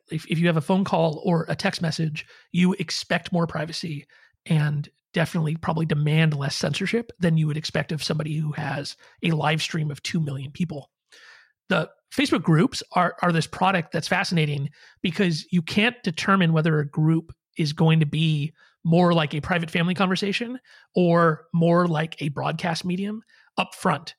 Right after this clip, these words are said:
It has to happen dynamically. And that's what happened here. And that, that Facebook group was a private group, right? So you, you couldn't just see the content in it. You had to be applied to be accepted into it. And then they had to allow you into the group.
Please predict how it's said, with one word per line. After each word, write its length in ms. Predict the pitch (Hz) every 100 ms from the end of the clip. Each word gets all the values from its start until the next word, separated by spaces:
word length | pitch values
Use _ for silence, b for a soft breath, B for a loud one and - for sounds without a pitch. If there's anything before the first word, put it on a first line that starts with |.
| -
It 80 | 170
has 240 | 190 170
to 80 | -
happen 320 | 151 170 156
dynamically. 640 | 156 143 147 135 - 156 143
And 100 | 175
that's 160 | 170
what 120 | 202
happened 260 | 165 156 165
here. 220 | - 190
And 100 | 139
that, 160 | 147 156 B B B
that 180 | - 180
Facebook 220 | 233 202
group 220 | 208 202
was 100 | 170
a 60 | 151
private 560 | - - 208 214 180
group, 280 | - 160 165 -
right? 200 | 151 -
So 120 | -
you, 140 | 147 -
you 140 | 165
couldn't 400 | 156 - 202 165 -
just 320 | 170 160 - -
see 280 | - 208
the 100 | 190
content 380 | - - 160 165
in 100 | 196
it. 140 | 208 -
You 120 | 175
had 200 | 160 160
to 60 | 156
be 200 | 165 160
applied 560 | 151 - - 170 170 170
to 60 |
be 140 | 165 156
accepted 400 | - 165 - 147
into 240 | 151 160
it. 100 | 147 - b b b
And 100 | 165
then 100 | 156
they 100 | 156
had 220 | 156 156
to 140 | - 160
allow 340 | 160 139 151
you 200 | 160 151
into 200 | 151 160
the 80 | 143
group. 320 | 160 240 220